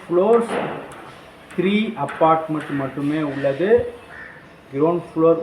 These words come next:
முழுவதும் கார் பார்க்கிங், லிஃப்ட் வசதி உள்ளது. ஃபர்ஸ்ட் ஃப்ளோரில் த்ரீ பெட்ரூம் ஹால் கிச்சன், ஆயிரத்தி நானூத்தி முப்பது ஸ்கொயர் ஃபீட்,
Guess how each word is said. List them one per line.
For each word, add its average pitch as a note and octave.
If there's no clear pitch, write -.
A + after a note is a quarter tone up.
முழுவதும் D3+
கார் C3+
பார்க்கிங், D3
லிஃப்ட் C#3+
வசதி C#3
உள்ளது. B2
ஃபர்ஸ்ட் -
ஃப்ளோரில் F3
த்ரீ F3+
பெட்ரூம் F3
ஹால் D#3+
கிச்சன், D3+
ஆயிரத்தி E3+
நானூத்தி E3
முப்பது F3+
ஸ்கொயர் -
ஃபீட், F3+